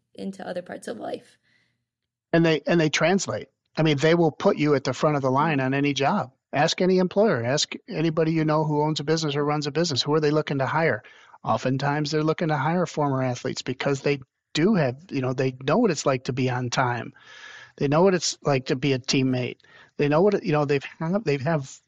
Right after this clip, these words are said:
Speaker 2: real practical skill development in those areas that they can use for their company. And you have those as an athlete.
Speaker 1: Yeah.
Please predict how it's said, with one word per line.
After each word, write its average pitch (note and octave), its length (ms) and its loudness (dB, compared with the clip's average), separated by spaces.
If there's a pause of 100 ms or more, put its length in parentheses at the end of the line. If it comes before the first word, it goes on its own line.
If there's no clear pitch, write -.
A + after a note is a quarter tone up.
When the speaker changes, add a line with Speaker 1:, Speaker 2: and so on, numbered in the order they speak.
(240)
Speaker 2:
real F3+ 340 4 (100)
practical D#3 800 0 (460)
skill - 380 2
development C#3+ 640 2
in E3 140 2
those D#3 240 2
areas E3 460 0
that C3 240 -2
they F3 140 4
can E3+ 200 0
use G#3+ 260 4
for - 160 0
their C#3+ 140 0
company. - 520 -2 (640)
And C#3 160 0
you A3 140 6
have A#3 300 0
those D3+ 240 2
as C#3 140 2
an C#3+ 80 2
athlete. E3+ 400 0
Speaker 1:
Yeah. - 140 -14